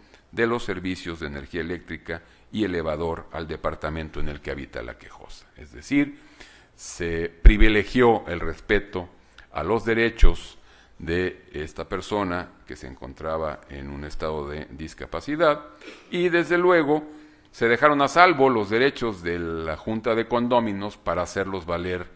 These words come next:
en otra vía y con otras consecuencias a fin de obtener el pago que le era debido. Ya para terminar, y de manera muy breve, ¿cuánto tengo, señor moderador? Dos minutos. Voy a tratar de ajustarme.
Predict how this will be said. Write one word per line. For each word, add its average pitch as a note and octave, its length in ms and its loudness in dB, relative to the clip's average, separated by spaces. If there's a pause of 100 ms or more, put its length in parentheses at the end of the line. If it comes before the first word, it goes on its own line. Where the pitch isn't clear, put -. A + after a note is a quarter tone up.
(360)
en F2+ 140 -6
otra F#2 320 -2
vía F2 260 -2
y E2+ 80 -4
con E2+ 220 -8
otras E2 320 -8
consecuencias D2 960 -12
a - 80 -12
fin D#2+ 220 -12
de D2+ 80 -10
obtener C#2+ 480 -12 (320)
el C#2+ 140 -12
pago D2 380 -6 (440)
que D#2+ 120 -6
le D#2 180 -4
era D2+ 180 -6
debido. - 440 -20 (800)
Ya A3 180 2
para F#3+ 240 2
terminar, B2+ 720 -2
y F2 80 -12
de F2 100 -10
manera G2 300 -6
muy G2+ 180 -8
breve, G2 300 -10 (160)
¿cuánto F#2+ 280 -20
tengo, F2+ 340 -20
señor F2 260 -16
moderador? D#2+ 500 -12 (1040)
Dos D#2+ 240 -8
minutos. - 640 -20 (180)
Voy E2+ 200 -12
a D#2 100 -14
tratar D#2 380 -14
de D#2+ 80 -10
ajustarme. C#2+ 540 -12